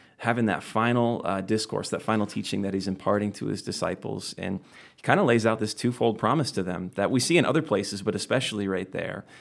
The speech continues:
that they are going to be the ones who will carry, uh, the message of his life, death, and resurrection and the teachings that he had imparted to them that make sense of his life, death, and resurrection. So they will be the ones who will carry on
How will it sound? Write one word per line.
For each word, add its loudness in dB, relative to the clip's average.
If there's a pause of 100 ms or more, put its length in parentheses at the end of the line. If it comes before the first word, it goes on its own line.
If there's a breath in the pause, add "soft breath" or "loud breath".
(240 soft breath)
that 0
they 6
are 0
going 0
to -4
be -4 (320 soft breath)
the 2
ones 4
who -4
will 0
carry, 0
uh, -2
the -2
message -2
of -4
his 0
life, -2
death, -2
and -4
resurrection -2
and -2
the -4
teachings -6
that -4
he -6
had -6
imparted -4
to -2
them -2
that -4
make -6
sense -4 (320 soft breath)
of 0
his 0
life, -2
death, -4
and -8
resurrection. -8
So -4
they 4
will 2
be 2
the 0
ones -4
who -8
will -2
carry -2
on -8